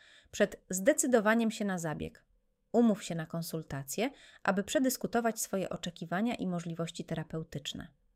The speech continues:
Przestrzeganie standardów. Wybierz specjalistę,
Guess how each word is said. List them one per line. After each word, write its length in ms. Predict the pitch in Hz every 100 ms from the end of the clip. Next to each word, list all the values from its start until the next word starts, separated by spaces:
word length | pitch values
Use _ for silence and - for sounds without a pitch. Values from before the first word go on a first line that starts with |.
| _ _ _ _ _ _
Przestrzeganie 720 | - 185 - - 170 208 233 180
standardów. 880 | - 165 151 139 143 147 302 - _ - - _
Wybierz 480 | 175 269 269 226 - _
specjalistę, 880 | - - 202 202 175 170 160 - 151